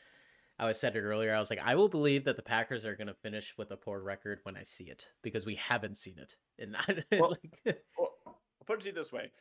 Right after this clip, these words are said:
Speaker 2: Uh, Aaron Rodgers was six and ten his first year as a starter, and that was a team that had came off of going to the N F C Championship game the year before, you know,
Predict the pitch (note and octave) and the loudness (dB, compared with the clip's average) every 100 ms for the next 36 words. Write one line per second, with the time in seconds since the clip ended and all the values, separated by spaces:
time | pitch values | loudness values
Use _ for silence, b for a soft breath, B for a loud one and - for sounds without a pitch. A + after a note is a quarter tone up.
0 | b _ _ _ - B2 A#2+ D3 F#3+ F#3+ | b _ _ _ -2 2 2 4 4 2
1 | D#3 D3 C3+ A2+ G#2 G#2+ G#2+ G2+ - - | 2 2 0 -6 -6 -4 -2 -4 -12 -20
2 | - D3+ D3+ C#3+ A#2+ C3+ A2 A2 - A#2+ | -6 -6 -4 -6 -6 -6 -6 -8 -8 -4
3 | A2+ - G#2+ G#2+ F2+ - F#2+ C#2 A#1+ - | -4 -4 -6 -6 -8 -10 -8 -8 -12 -20
4 | _ A#2 A#2 B2+ C#3+ C#3+ A2+ C3+ B2+ A#2+ | _ -4 -2 -2 -2 -6 -8 -8 -6 -6
5 | G#2 - - A#2+ A#2 A2+ G#2+ A#2 A2+ G#2 | -6 -10 -10 -6 -6 -6 -8 -8 -8 -8
6 | A2 A2 A2+ - G2+ A#2 G#2 G#2+ G#2 G#2 | -6 -6 -6 -10 -8 -8 -6 -10 -8 -10
7 | G2+ G2+ G2+ G#2+ G#2 G2+ G#2+ G#2 | -10 -12 -8 -4 -4 -4 -6 -8